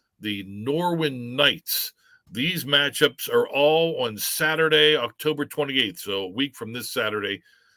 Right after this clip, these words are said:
still time to be determined for Norwin at Seneca Valley. The number four seed is the Upper Saint Clair Panthers. They will host the number five seed, Fox Chapel Foxes, uh, at,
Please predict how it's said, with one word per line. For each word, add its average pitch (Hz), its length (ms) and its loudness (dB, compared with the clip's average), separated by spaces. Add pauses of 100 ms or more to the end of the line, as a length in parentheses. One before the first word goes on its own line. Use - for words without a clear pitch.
(120)
still 117 400 0
time 123 360 -4
to 110 60 -10
be 107 160 -6
determined 95 600 -4 (420)
for 101 200 -6
Norwin 98 680 -2 (360)
at 117 240 4
Seneca 107 460 0
Valley. 107 500 0 (460)
The 120 220 0
number 147 240 2
four 175 260 0
seed 196 360 0
is 147 160 -2
the 135 140 0
Upper 151 200 -2
Saint 139 300 0
Clair 120 260 0
Panthers. 175 760 -4 (280)
They 143 220 4
will 147 240 0
host 165 400 0
the 135 100 -2
number 127 300 -2
five 147 440 0
seed, 104 460 -2
Fox - 400 -6
Chapel 123 460 -2
Foxes, 143 720 -4 (480)
uh, 98 160 -8 (100)
at, 135 240 -4